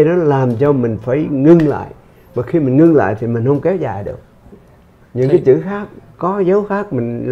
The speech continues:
Speaker 1: làm được. Ví dụ như chữ cán, bán, bàn, bạn, bạn, bạn. Mình nói sao đó không được. Nhưng mà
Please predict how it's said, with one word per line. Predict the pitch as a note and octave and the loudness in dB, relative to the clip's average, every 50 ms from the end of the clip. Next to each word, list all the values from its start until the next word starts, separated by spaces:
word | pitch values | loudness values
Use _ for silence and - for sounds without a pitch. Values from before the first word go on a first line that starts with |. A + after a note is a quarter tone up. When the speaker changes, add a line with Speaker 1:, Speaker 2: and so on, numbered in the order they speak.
| B2 A#2 | -4 -2
Speaker 1:
làm | C3+ C#3 | -2 -2
được. | A#2 G2+ - | -4 -4 -4
Ví | B2 D3+ | -6 -6
dụ | C#3+ A#2+ G#2 | -4 -4 -4
như | G#2+ A2 A#2+ | -2 -2 -4
chữ | A#2+ - - C3+ C3 C3 - - - - - _ _ - - - - _ - | -4 -4 -4 -6 -6 -6 -10 -16 -20 -20 -20 _ _ -20 -20 -20 -16 _ -4
cán, | - D3 D#3 D#3+ F3 F#3 F#3+ G3+ G#3+ A3 A3+ A#3+ B3+ C#4+ E4 - - - _ _ - - - - _ - | -4 -2 -2 -2 -2 -2 -2 -2 -4 -4 -4 -4 -4 -6 -6 -8 -12 -20 _ _ -20 -20 -20 -20 _ -8
bán, | - C#3 D3 D#3 E3 F3 F3+ F#3+ G3 G#3 G#3+ A#3+ E4+ F#4 - - - _ _ _ - - - - - | -6 -4 -2 0 0 0 0 0 0 0 -2 -2 -4 -8 -10 -14 -20 _ _ _ -20 -20 -20 -12 -6
bàn, | A#2 A2+ A2+ A2 A2 G#2 G#2 G2+ F#2+ F2+ F2 G2+ A2+ - _ - - | -2 -2 0 0 -2 -2 -4 -6 -8 -10 -12 -14 -16 -20 _ -20 -14
bạn, | - A2 F2+ C#2+ C#2 E2 D#2+ - - - - _ _ - | -8 -8 -6 -6 -6 -8 -10 -12 -14 -18 -20 _ _ -16
bạn, | - - F#2+ F2 D2 C#2+ D2+ F2 A2 C3+ D#3 D#3 - - - | -10 -8 -8 -8 -8 -8 -10 -10 -10 -10 -10 -12 -14 -18 -10
bạn. | - C3+ D#3 D3 - - G3 G#3 G#3 - B2 - C#4+ D4+ D#4+ E4+ F4 F4+ F#4 F#4+ G4+ G4+ - | -4 -2 -2 -2 -2 -4 -6 -6 -4 -4 -6 -6 -4 -4 -2 -2 -2 -2 -2 -4 -6 -6 -8
Mình | - A2+ A2+ | -8 -6 -6
nói | A#2 C3+ E3+ F3+ | -6 -8 -8 -6
sao | - C#3+ B2+ | -6 -6 -4
đó | C#3 D3+ | -4 -4
không | B2 A2+ | -4 -4
được. | A2 - - | -6 -6 -6
Nhưng | - C3+ D3 D3 C3+ | -4 -2 0 0 2
mà | B2 A#2 A2+ G#2+ | 0 0 -2 -2